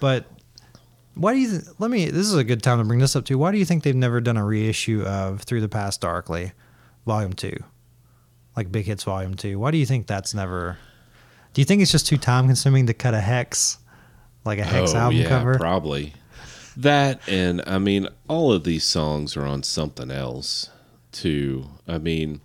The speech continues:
Speaker 2: and actually, there hasn't been a whole lot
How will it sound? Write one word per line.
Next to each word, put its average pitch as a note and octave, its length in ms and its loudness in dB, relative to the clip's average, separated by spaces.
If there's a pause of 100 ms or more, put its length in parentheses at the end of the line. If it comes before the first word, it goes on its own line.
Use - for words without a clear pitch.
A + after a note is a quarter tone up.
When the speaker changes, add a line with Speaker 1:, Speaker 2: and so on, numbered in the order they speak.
(800)
Speaker 2:
and F2 180 -2
actually, F2 640 2
there F#2 320 2
hasn't A2 440 -2
been G#2 200 2
a F#2 80 0
whole G2+ 300 2
lot F#2 420 0